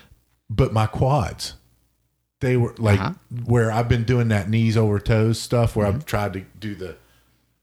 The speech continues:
Speaker 1: lean back on, on 'em.
Speaker 2: Mm-hmm.
Speaker 1: Lean back on 'em. Um, my, she was like, "Your quads are really, you know, you've got really great flexibility in your quads." I was like, "Thank you. That's the only place."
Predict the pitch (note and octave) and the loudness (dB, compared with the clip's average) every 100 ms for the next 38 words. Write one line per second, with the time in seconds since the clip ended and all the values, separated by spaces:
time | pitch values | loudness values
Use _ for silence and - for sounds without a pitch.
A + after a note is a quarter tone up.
0 | _ - A2 G#2 F#2+ F#2+ F#2+ G#2+ G#2 G#2 | _ -14 -10 -10 -10 -8 -8 -8 -10 -12
1 | - G2+ A2 A2+ A2+ _ G#2 G2+ D3+ _ | -14 -12 -10 -10 -12 _ -6 -6 -6 _
2 | _ - F2+ E2+ F2+ F2+ G#2 G#2 G#2+ - | _ 0 0 4 2 2 2 0 -2 -10
3 | - - _ G#2 G2 F2 D#2+ D#2 _ _ | -20 -20 _ 0 2 4 0 -4 _ _
4 | - _ _ _ _ _ G#2+ G2+ F#2 - | -20 _ _ _ _ _ 0 2 2 -4
5 | F#2+ - A#2+ F#2 E2 F2 F2+ F#2 F3+ A#2 | -4 0 2 0 -2 -4 -2 0 0 0
6 | E2+ F#2 F#2 F2 - F#2+ F2+ E2 E2+ - | 2 4 2 0 -2 2 4 4 0 0
7 | F#2 - F#2 F#2+ - F#2 - F#2+ F2 F2 | 0 2 2 2 2 -2 0 0 0 2
8 | G2 G2 D#2 D2+ - G#2 F2 F2 E2+ E2 | 2 2 2 -2 0 2 2 0 0 -2
9 | - G#2 - G#2+ G2+ D#2+ D#2+ - F2+ D#2+ | -6 -14 0 0 2 2 2 2 2 2
10 | D#2 - F#2+ | 2 0 -2